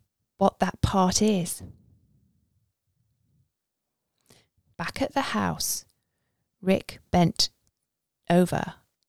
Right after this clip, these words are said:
and vomited again. Vic was cross. She should be here. She should be looking after him.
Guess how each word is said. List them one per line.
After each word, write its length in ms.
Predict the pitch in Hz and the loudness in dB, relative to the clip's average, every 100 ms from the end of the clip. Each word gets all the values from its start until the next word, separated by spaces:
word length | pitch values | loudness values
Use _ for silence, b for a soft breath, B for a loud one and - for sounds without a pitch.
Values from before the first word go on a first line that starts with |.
| _ - | _ -2
and 180 | 185 180 | 2 6
vomited 440 | 220 208 - - | 8 8 4 0
again. 420 | 160 185 190 180 - - _ _ _ _ _ _ _ _ _ _ _ _ _ _ - b b _ | -2 2 4 2 -2 -20 _ _ _ _ _ _ _ _ _ _ _ _ _ _ -20 b b _
Vic 260 | 180 - - | -4 -4 -2
was 140 | - - | -4 -4
cross. 640 | - - 147 160 - - - | -4 2 2 2 -2 -6 -2
She 240 | - - 226 | 6 8 10
should 280 | - 160 - | 8 4 4
be 160 | 170 | 6
here. 380 | 160 151 - - _ _ _ | 4 0 -4 -8 _ _ _
She 180 | - 277 | 8 10
should 240 | 240 208 - | 10 8 8
be 100 | 185 | 10
looking 360 | 202 - 175 | 8 8 6
after 320 | 175 170 - | 8 8 2
him. 400 | 160 147 156 - | 0 0 0 -6